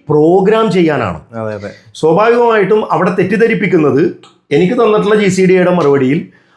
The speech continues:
Speaker 1: അവർ അപേക്ഷയിൽ പറഞ്ഞിട്ടുള്ളത് പന്ത്രണ്ടായിരം പേര് എന്നാണ്.
Speaker 2: ഉം, ഉം.
Speaker 1: ഈ പന്ത്രണ്ടായിരം പേര് ഒരിക്കലും ഗാലറി അല്ല.
Speaker 2: ഉം, അതെ, അതെ.
Speaker 1: അവര് ഗ്രൗണ്ടിലാണ്. ഗ്രൗണ്ടിൽ അവര് ചവിട്ടി കുളിച്ച്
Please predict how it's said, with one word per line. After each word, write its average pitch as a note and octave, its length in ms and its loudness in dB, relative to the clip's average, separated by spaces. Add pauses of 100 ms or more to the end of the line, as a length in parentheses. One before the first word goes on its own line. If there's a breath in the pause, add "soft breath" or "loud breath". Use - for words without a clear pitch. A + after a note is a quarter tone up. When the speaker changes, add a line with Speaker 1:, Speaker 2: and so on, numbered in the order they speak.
(120)
Speaker 1:
അവർ F3+ 140 0
അപേക്ഷയിൽ F3+ 560 0
പറഞ്ഞിട്ടുള്ളത് D3+ 680 0
പന്ത്രണ്ടായിരം D3+ 680 0
പേര് C#3 420 2
എന്നാണ്. A2 340 -2
Speaker 2:
ഉം, A2+ 260 -2
ഉം. G#2+ 460 -14
Speaker 1:
ഈ F#3 120 0
പന്ത്രണ്ടായിരം F#3 640 0
പേര് A3+ 160 2
ഒരിക്കലും A3+ 360 0
ഗാലറി F#3 420 0
അല്ല. B2 260 -2 (220)
Speaker 2:
ഉം, A2 240 -8
അതെ, A#2+ 140 0
അതെ. A#2 220 -2 (440 soft breath)
Speaker 1:
അവര് E3+ 340 2
ഗ്രൗണ്ടിലാണ്. E3+ 720 0
ഗ്രൗണ്ടിൽ D3+ 580 0
അവര് A#3+ 360 0
ചവിട്ടി F#3+ 300 0
കുളിച്ച് G#3 340 -2